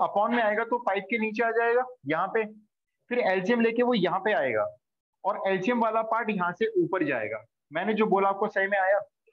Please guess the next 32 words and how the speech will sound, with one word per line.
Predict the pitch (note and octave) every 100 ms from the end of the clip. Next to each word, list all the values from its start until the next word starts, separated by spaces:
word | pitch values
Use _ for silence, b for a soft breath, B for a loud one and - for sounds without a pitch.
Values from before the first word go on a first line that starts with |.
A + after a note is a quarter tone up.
| _ _ _ _ _ C3+
मैं | D#3+
देखो | F#3 F#3+
ऊपर | F#3+ F#3+
अब | F#3+
क्या | F3
लिखने | D#3 D#3 C3+
जा | A#2
रहा | G#2+
हूँ, | G#2+ - -
एक | E3+ F3+ F#3+
ई | F#3+
एक्स | G3 G3
पहले | E3 D3 D3+
से | D3 A#2+
है, | G2+ - _ _ _ _ _ -
एक | F3 G3 G3+
ई | G#3
एक्स | G#3+ F#3+
अपॉन | F3+ F3+ F#3+
में | G3
आया, | F#3+ G#3 G#3
एलसीएम | E3 D#3 G3 G3
आया, | F#3+ G3+
ऊपर | G3+ E3+ G3+
चला | F#3 D3+ C3
गया, | A#2 A#2 D#3+
एक | E3+ E3+
ई | E3 E3
एक्स | E3 -
वो | B2+ B2
आ | A2+
गया। | G2 G2+